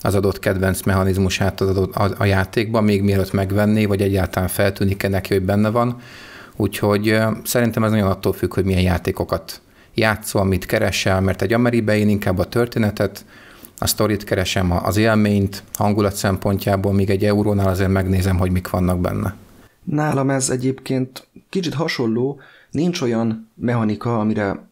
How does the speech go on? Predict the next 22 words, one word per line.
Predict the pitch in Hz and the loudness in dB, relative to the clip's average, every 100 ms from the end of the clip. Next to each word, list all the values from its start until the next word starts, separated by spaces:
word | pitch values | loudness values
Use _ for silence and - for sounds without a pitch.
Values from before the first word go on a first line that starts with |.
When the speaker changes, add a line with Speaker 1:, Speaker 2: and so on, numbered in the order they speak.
| _ | _
Speaker 2:
abszolút | - - 104 98 | -8 -2 -2 -2
ugornék, | 101 85 71 76 73 73 | -4 -4 -4 -4 -4 -6
hogy | - - - - - - | -8 -10 -20 -20 -14 -4
jaj, | 117 104 | -2 -2
de | 98 | -2
jó, | 101 101 | 0 0
akkor | 92 92 - 90 | -2 -6 -6 -2
mondjuk | 92 95 101 | -2 -2 -4
egy | 95 | -6
paklépítős | - 104 - 98 98 98 90 - | -6 -6 -4 -4 -2 -4 -4 -2
mechanizmus, | 104 110 113 110 101 | -2 -2 -2 -2 -4
amit | 101 | -4
egyébként | 98 101 - 101 | -4 -6 -4 -4
nagyon | 98 95 | -2 -4
sokan | - - 92 | -6 -4 -2
írtak, | 95 104 - 113 - - - - - - | -2 -4 -4 -6 -8 -20 -20 -20 -20 -10
és | - 98 | -6 -6
akkor | - 107 - | -4 -8 -6
mindenképpen | - 113 107 98 98 - 82 85 | -2 -2 0 -2 -6 -6 -6 -4
kell | 95 82 | -4 -2
és | 90 - | -2 -4
érdekel, | 95 98 110 117 156 160 | -4 -4 -4 -4 -2 -2